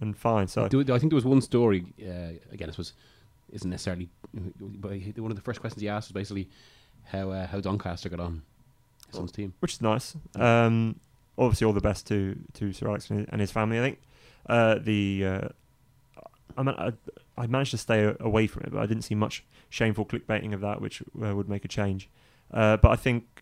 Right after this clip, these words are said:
Speaker 1: uh, Sir Alex going the day before, uh, Wenger's big farewell would have been too much for a bank holiday weekend. I think we would have
Speaker 2: It was a quite
Speaker 1: imploded.
Speaker 2: it, a good Wenger actually, before he said anything.
Speaker 1: Oh, yeah,
Speaker 2: Acknow-,
Speaker 1: we
Speaker 2: acknowledged
Speaker 1: should get this out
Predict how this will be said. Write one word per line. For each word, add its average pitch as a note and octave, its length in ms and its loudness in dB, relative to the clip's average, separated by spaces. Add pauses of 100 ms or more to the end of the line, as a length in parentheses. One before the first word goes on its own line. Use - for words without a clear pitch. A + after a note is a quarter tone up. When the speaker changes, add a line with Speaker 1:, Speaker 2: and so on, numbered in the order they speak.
Speaker 1:
uh, G2+ 460 2 (540)
Sir C3 180 0
Alex C3+ 360 4 (220)
going G2+ 500 2 (440)
the A2+ 160 -12
day G#2+ 160 2
before, G#2 500 0
uh, G2 340 -2 (760)
Wenger's G#2 300 2
big G2+ 180 -2
farewell G2 380 2
would G2 80 2
have F#2 80 2
been F#2+ 140 0
too - 140 -2
much G2+ 260 -2
for G#2 160 -2
a F#2 60 -2 (360)
bank G#2 200 0
holiday G2 240 2
weekend. G2+ 360 -2
I F#2 40 -8
think - 180 -8
we G#2 80 -2
would G2 140 0
have F#2 100 -6 (260)
Speaker 2:
It C3+ 60 -4
was C3+ 180 0
a C3 60 -4
quite D#3+ 300 4
Speaker 1:
imploded. G2+ 300 2 (100)
Speaker 2:
it, D#3 120 0
a D3 120 4 (240)
good B2+ 280 -2
Wenger C3+ 280 6
actually, F2+ 400 0 (580)
before B2 220 2
he A2 60 4
said G#2+ 180 -2
anything. G#2 440 2 (240)
Speaker 1:
Oh, C3 100 8
yeah, C3+ 160 10
Speaker 2:
Acknow-, B2 160 -2
Speaker 1:
we A2+ 80 -8
Speaker 2:
acknowledged G#2+ 300 2
Speaker 1:
should D#3+ 120 4
get D3 100 4
this A#2 140 0
out A2+ 60 4